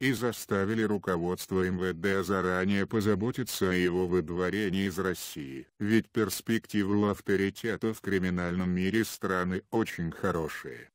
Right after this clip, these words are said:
На данный момент его главные конкуренты,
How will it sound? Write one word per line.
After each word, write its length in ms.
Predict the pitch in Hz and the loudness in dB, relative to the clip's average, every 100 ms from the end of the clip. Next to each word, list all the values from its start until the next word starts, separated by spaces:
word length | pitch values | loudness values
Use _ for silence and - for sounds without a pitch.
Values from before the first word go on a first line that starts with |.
| _ | _
На 260 | 95 98 107 | -2 0 0
данный 440 | 92 107 104 104 | 0 2 4 4
момент 520 | 98 98 92 98 92 - | 4 2 2 0 -2 -2
его 360 | 85 78 82 | -2 0 -2
главные 600 | 80 95 92 92 87 92 | 0 0 2 0 0 -2
конкуренты, 920 | 90 101 95 101 82 71 69 - 71 | 0 -2 0 0 0 -2 -8 -12 -12